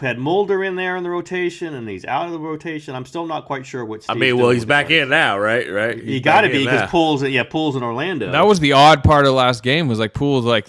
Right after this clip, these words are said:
Speaker 3: the, his send-off, it was, like, a moment I was like, "Are we sure he should maybe not be playing over Mulder right now?" 'Cause Mulder's not playing well, um, at least the last, like, three, four
Speaker 1: Well,
Speaker 3: games.
Speaker 1: Kerr put him in that rotation and then yanked him right back out.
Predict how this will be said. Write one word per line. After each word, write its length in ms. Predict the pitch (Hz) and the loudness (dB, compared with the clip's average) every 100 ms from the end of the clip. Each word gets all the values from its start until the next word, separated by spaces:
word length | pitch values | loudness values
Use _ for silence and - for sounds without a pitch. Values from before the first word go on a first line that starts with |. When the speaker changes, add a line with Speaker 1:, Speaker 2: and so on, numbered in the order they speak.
| - | -10
Speaker 3:
the, 160 | 127 123 | -6 -2
his 220 | 135 117 | -2 -2
send-off, 640 | 131 139 165 107 107 - - | -2 0 2 2 2 -2 -6
it 120 | 131 | -4
was, 200 | 123 113 | -2 -2
like, 140 | 110 117 | -2 -2
a 80 | |
moment 280 | 113 123 120 | -2 0 0
I 60 | 107 | -2
was 80 | 107 | -2
like, 260 | 104 101 - | -4 -6 -10
"Are 40 | |
we 120 | 113 | -10
sure 320 | 113 110 127 131 | -8 -4 -2 -2
he 160 | 120 | -4
should 180 | 104 113 | -6 -6
maybe 260 | 113 113 113 | -4 -2 -2
not 140 | 113 | -4
be 80 | 110 | -4
playing 200 | 120 117 | -4 -4
over 180 | 110 101 | -4 -6
Mulder 320 | 107 127 123 | -4 -4 -2
right 160 | 123 120 | -4 -4
now?" 160 | 120 | -8
'Cause 160 | 107 104 | -12 0
Mulder's 340 | 147 220 143 | 4 4 4
not 140 | 120 101 | 0 0
playing 240 | 110 92 | -4 -6
well, 460 | 87 - - - _ | -12 -16 -20 -20 _
um, 460 | 95 92 90 80 95 | -16 -16 -14 -16 -14
at 120 | 113 | -8
least 260 | 127 113 | -6 -6
the 100 | 120 | -6
last, 300 | 110 104 98 | -2 -4 -6
like, 100 | 98 | -10
three, 180 | - 110 | -10 -10
four 160 | 98 90 | -10 -12
Speaker 1:
Well, 160 | 90 147 | -10 -10
Speaker 3:
games. 120 | 151 | -4
Speaker 1:
Kerr 180 | 226 247 - - | -2 -2 -8 -10
put 200 | 208 202 | -4 -2
him 120 | 170 | -4
in 140 | 185 175 | -6 -6
that 160 | 160 | -8
rotation 840 | 147 143 147 160 180 - 107 107 - | -6 -8 -4 -4 -4 -8 -12 -12 -12
and 180 | 123 123 | -10 -6
then 280 | 123 120 117 | -6 -6 0
yanked 260 | 139 151 | 0 0
him 100 | 123 | -4
right 160 | 117 98 | -4 -2
back 200 | 104 104 | -6 -6
out. 260 | 90 87 | -10 -12